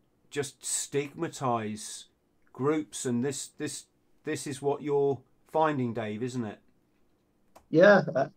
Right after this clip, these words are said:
Speaker 2: it is. I mean, it's, I've, I've, I've definitely become a more liberal or libertarian person, if you like, simply because it's, once you realise when you're discriminated against for something that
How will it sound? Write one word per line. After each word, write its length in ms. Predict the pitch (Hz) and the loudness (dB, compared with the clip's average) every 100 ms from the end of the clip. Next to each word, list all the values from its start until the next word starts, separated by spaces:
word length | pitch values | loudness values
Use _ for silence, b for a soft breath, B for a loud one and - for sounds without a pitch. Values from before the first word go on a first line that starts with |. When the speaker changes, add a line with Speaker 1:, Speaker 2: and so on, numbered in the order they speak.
| - | -6
Speaker 2:
it 240 | - 180 | 0 2
is. 160 | 208 165 | 2 0
I 40 | |
mean, 320 | 170 156 127 - _ | -2 0 -2 -6 _
it's, 240 | 143 - - _ _ _ _ _ | -12 -12 -14 _ _ _ _ _
I've, 140 | 143 - | -6 0
I've, 160 | 156 143 | 0 2
I've 200 | 147 139 _ _ _ _ _ _ - | -2 -2 _ _ _ _ _ _ 8
definitely 380 | 160 170 147 | 8 8 4
become 420 | 139 139 139 131 127 | -2 4 6 6 4
a 100 | 120 | 2
more 400 | 117 120 113 113 _ _ _ | 6 8 8 4 _ _ _
liberal 540 | 110 117 123 120 117 113 - _ _ _ _ _ _ _ _ | 0 0 4 6 6 2 -8 _ _ _ _ _ _ _ _
or 100 | 98 | -2
libertarian 720 | 113 113 104 117 120 135 131 | 0 0 0 0 2 4 2
person, 360 | 127 123 123 | 2 0 0
if 100 | 123 | -2
you 80 | 123 | 2
like, 240 | 120 120 120 | 2 2 0
simply 320 | 135 131 127 | -2 0 -2
because 480 | 120 117 117 113 - _ _ _ _ _ _ _ _ _ - | -2 2 2 2 -6 _ _ _ _ _ _ _ _ _ -6
it's, 340 | 113 - - - _ | -6 -6 -10 -16 _
once 240 | - 143 143 | 4 4 4
you 80 | 120 | 2
realise 800 | 120 127 123 120 110 - - - _ _ _ _ _ _ | 6 8 8 6 0 -6 -14 -20 _ _ _ _ _ _
when 240 | 117 117 | 0 4
you're 100 | 117 113 | 4 4
discriminated 680 | 110 - 120 135 135 131 120 | 2 2 4 6 6 4 2
against 400 | 110 117 117 - | 4 4 2 -2
for 80 | |
something 400 | 113 120 113 127 110 | -2 -2 0 0 0
that 140 | 110 | 0